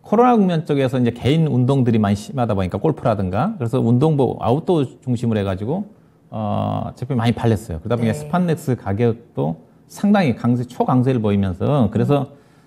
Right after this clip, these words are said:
Speaker 1: 작년도 이제 코로나 국면 때 어떻게 보면 대표적으로 대박을 터뜨린 쪽이죠. 예. 그래서 작년도에 이제 주가가 급등했다가,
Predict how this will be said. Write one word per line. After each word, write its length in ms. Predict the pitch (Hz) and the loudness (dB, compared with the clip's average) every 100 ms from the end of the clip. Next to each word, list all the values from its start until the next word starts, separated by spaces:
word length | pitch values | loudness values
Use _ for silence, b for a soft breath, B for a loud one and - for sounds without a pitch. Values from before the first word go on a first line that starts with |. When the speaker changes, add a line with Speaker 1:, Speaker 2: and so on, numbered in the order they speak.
| b _ | b _
Speaker 1:
작년도 360 | 123 147 147 | -2 2 2
이제 120 | 139 123 | 2 0
코로나 320 | - 233 214 | 0 2 4
국면 280 | 156 131 123 | 4 0 0
때 120 | 127 | 0
어떻게 220 | 117 117 | 2 0
보면 220 | 110 123 | 0 0
대표적으로 680 | 123 147 156 143 117 139 185 - _ - | 0 0 2 2 0 -2 -4 -12 _ -2
대박을 340 | 113 160 165 | 2 4 2
터뜨린 360 | 135 - 117 101 | 0 -2 -2 -2
쪽이죠. 480 | 113 90 110 135 95 _ b b _ | -2 -4 -4 -6 -8 _ b b _
예. 340 | 117 107 98 101 - b b b b b b | -6 -4 -4 -8 -16 b b b b b b
그래서 220 | 139 143 | 0 0
작년도에 500 | 117 120 143 139 127 | 0 0 2 4 4
이제 160 | 113 107 | 4 0
주가가 320 | - 131 113 | -2 -2 -2
급등했다가, 1120 | - - 123 123 123 98 98 104 104 95 82 | -4 -2 0 0 0 0 2 2 2 0 -4